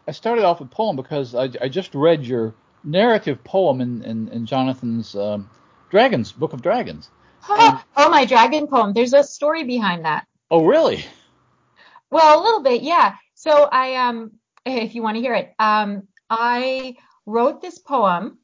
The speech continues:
Speaker 2: about a woman who suddenly one day finds these little dragons that have moved into her apartment.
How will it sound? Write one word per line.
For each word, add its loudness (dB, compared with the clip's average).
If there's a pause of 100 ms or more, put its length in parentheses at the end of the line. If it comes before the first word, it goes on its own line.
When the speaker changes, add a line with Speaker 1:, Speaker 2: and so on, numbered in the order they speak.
(360)
Speaker 2:
about 0
a -4
woman -6 (520)
who -2 (200)
suddenly 0
one -2
day -2
finds -2
these -8
little -4
dragons 2
that -2
have -4
moved -2
into -2
her 2
apartment. -4